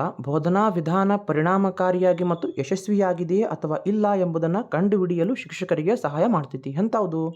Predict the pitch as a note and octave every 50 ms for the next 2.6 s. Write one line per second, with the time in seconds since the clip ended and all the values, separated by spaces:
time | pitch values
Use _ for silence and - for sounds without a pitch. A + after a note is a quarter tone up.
0 | - C#3 C3 - - - _ _ _ _ - _ _ _ _ _ _ _ _ _
1 | _ _ _ _ _ _ - - A2 A#2 D3+ - G#3+ G3+ F#3+ F3 E3+ D#3+ C#3+ B2+
2 | A#2 A#2+ - - - - - B2+ A#2 A2 A#2